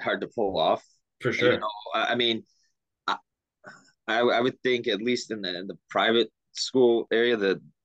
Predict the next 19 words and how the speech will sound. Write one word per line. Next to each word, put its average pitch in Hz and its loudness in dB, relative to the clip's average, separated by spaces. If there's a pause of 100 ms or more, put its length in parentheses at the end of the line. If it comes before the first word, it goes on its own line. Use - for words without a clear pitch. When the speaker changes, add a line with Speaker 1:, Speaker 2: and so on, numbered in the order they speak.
(200)
Speaker 1:
the, 87 -8 (580)
the 90 2
numbers 101 0
probably 98 2
wouldn't 101 -2
be 101 -2
tremendous 101 -2
in 98 -10
each - -4 (720)
bracket. 98 0
You 98 0
probably 95 2
have 87 -2
to 87 -10
mess 92 -2
with 92 0 (300)
the 92 0 (580)
divisions, 101 -2
right? 98 0